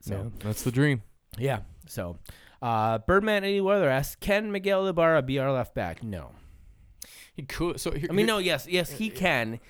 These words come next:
Speaker 1: He can. Should he be? No.
Speaker 2: Well, yeah, I, I feel the same way about that as I feel about Darwin playing a number ten. Darwin may be the best number ten on this team, but it's not his best position.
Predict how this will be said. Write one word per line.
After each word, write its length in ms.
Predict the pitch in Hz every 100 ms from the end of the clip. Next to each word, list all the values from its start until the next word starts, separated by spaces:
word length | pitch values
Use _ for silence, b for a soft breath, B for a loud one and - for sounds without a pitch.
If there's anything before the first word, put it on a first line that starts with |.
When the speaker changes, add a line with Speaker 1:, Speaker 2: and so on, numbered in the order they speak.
| B
Speaker 1:
He 140 | - 208
can. 420 | - 160 160 147
Should 240 | - 135
he 100 | 123
be? 200 | 117 117
No. 320 | 104 85 55 - -
Speaker 2:
Well, 180 | 160 156
yeah, 180 | 143 143
I, 180 | - 135
I 40 | 160
feel 160 | 185
the 80 | 156
same 200 | - 147
way 100 | 131
about 300 | 113 104 104
that 200 | 139 147
as 160 | 110 110
I 120 | 107
feel 280 | 113 110 104
about 260 | 104 101
Darwin 360 | 104 110 117 107
playing 220 | 110 101
a 40 |
number 160 | 101 101
ten. 320 | - 123 101
Darwin 480 | 110 120 151 165 127
may 200 | 117 123
be 160 | 120 120
the 100 | 110
best 300 | 113 110 117
number 200 | 107 104
ten 280 | - 107
on 100 | 104
this 160 | 98 -
team, 360 | - 107 98 - _ -
but 120 | 123
it's 140 | 113 -
not 220 | 107 101
his 140 | 104
best 280 | 107 98 -
position. 500 | 98 104 110 - -